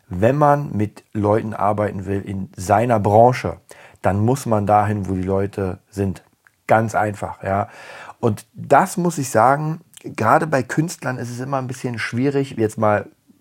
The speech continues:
erstens braucht man eine Vision, mit wem man arbeiten will. Und wenn ich mit Lady Gaga arbeiten will oder mit Billie Eilish,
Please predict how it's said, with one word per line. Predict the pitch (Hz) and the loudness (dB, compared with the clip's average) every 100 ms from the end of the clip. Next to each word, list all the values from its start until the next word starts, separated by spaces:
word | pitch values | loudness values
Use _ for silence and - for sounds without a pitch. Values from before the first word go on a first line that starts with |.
| - | 0
erstens | 110 - 107 | 0 0 -4
braucht | 101 101 | 0 2
man | 104 | 2
eine | 95 | 0
Vision, | 92 87 98 123 175 | -2 0 0 0 -2
mit | 127 95 | -6 -4
wem | 101 | -4
man | 98 95 | -4 -4
arbeiten | 98 110 123 | -4 -6 -6
will. | 131 175 - - - - - - | -4 -4 -8 -20 -20 -20 -20 2
Und | 127 123 - | 4 4 2
wenn | 110 120 | 0 0
ich | 113 | 0
mit | 117 | 0
Lady | 113 117 113 | 2 2 2
Gaga | 123 156 | 2 2
arbeiten | 135 95 92 90 92 | 2 0 0 -4 -6
will | 85 85 92 _ _ _ _ _ _ _ _ _ _ _ _ - - _ | -8 -10 -12 _ _ _ _ _ _ _ _ _ _ _ _ -20 -20 _
oder | 123 139 135 98 82 - _ _ - | 2 6 6 6 2 -6 _ _ -2
mit | 117 | 0
Billie | 127 117 107 | 2 2 4
Eilish, | 113 131 80 - | 2 2 -4 -8